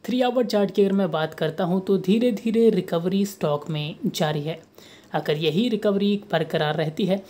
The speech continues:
तो आने वाले ट्रेडिंग सेशंस में जो टारगेट स्टॉक अचीव करेगा, वो हैं फ़ाइव थाउजेंड फ़िफ़्टी, फ़ाइव थाउजेंड वन हंड्रेड, यहाँ तक कि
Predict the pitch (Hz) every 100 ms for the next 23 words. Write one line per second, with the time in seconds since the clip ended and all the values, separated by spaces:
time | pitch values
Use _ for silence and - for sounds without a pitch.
0 | - - - 226 226 254 220 214 220 208
1 | 175 185 180 165 151 202 196 190 185 -
2 | 202 - 185 185 147 151 156 151 151 -
3 | - 151 147 156 160 151 156 165 190 185
4 | 165 175 180 - - - - 226 233 196
5 | 208 220 208 208 202 202 202 208 202 196
6 | 180 175 170 180 170 175 165 202 233 208
7 | 220 208 185 196 196 - 202